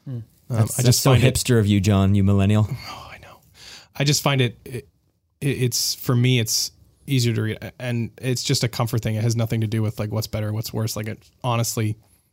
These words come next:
Speaker 2: I don't know.
Speaker 1: Yeah.
Speaker 2: I grew up with books. I like actually holding a book in my hand.
Speaker 1: Yeah.
Speaker 2: And that's just that. Although there will be times where I'm in church where it's really easy then to just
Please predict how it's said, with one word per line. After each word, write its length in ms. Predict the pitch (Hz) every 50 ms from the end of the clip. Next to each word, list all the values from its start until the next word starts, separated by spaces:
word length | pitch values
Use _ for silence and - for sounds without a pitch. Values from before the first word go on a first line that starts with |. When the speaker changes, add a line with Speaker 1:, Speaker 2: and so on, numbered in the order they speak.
| _ _ _ _ _ _ _ _ _ _ _ _
Speaker 2:
I 40 | -
don't 80 | 123 123
know. 120 | 127 117
Speaker 1:
Yeah. 60 | 107 98 -
Speaker 2:
I 80 | 123
grew 240 | 110 117 123 123 120
up 160 | 117 113 -
with 180 | 117 107 - -
books. 420 | 123 120 120 - - - - - - _ _ -
I 40 | 120
like 300 | 117 113 110 110 - -
actually 320 | 113 110 107 - - 117 107
holding 280 | 107 110 107 110 110
a 60 | 107 107
book 280 | 113 113 110 107 -
in 60 | 113
my 140 | 110 110 107
hand. 360 | 110 110 107 107 104 107 - - _ _ -
Speaker 1:
Yeah. 160 | 131 120 101 120 127 110
Speaker 2:
And 100 | 113 110
that's 160 | 113 113 -
just 280 | - - 110 - - - - - - _ - - - - -
that. 260 | 120 117 - - - -
Although 400 | 135 131 131 127 120 117 113 - - -
there 100 | 139 127
will 80 | 123 117
be 100 | 123 113
times 340 | - - 120 117 117 113 120
where 100 | 120 113
I'm 100 | 110 110
in 80 | 110
church 360 | - - 123 135 147 - - -
where 260 | 113 110 110 107 - - - - - - - - - - - _ _ _ _ _ _ _ _ _ _
it's 180 | - 123 - -
really 160 | 131 120 120
easy 260 | 107 120 127 131 135 123
then 180 | 120 117 117 113
to 100 | - 117
just 260 | 117 117 113 - -